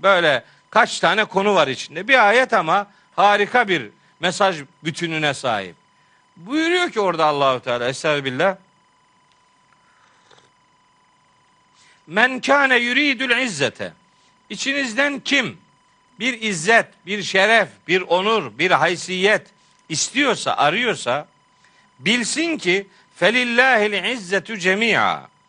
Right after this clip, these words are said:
İzzet, onur, şeref bütünüyle ve sadece Allah'ın katındadır. Bütünüyle ve sadece Allah'ın katındadır.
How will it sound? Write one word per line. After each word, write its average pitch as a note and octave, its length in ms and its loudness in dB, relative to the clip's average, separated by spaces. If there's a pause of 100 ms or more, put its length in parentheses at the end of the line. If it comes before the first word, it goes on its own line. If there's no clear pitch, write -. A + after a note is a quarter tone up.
(380)
İzzet, G#3+ 640 0
onur, G3+ 440 -2
şeref G#3 440 0 (380)
bütünüyle B3 880 0 (220)
ve E3+ 180 0
sadece E3 880 0
Allah'ın C3+ 500 -2
katındadır. F#2+ 680 -12 (1400)
Bütünüyle C4 880 -2 (260)
ve D3+ 120 2
sadece D#3+ 720 2
Allah'ın B2+ 480 2
katındadır. G#2 720 -6